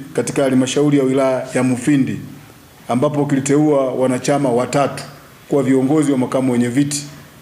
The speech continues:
ambao mmoja alikuwa ndugu Negro Lusani Sanga, na pili alikuwa ndugu Flavian Christopher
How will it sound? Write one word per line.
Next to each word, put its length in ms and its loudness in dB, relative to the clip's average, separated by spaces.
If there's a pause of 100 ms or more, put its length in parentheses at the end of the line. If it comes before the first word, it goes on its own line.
(800)
ambao 340 2
mmoja 300 2
alikuwa 280 0
ndugu 260 2
Negro 480 2
Lusani 520 0
Sanga, 480 0 (760)
na 120 0
pili 300 2
alikuwa 280 2
ndugu 240 -2
Flavian 600 0
Christopher 600 -2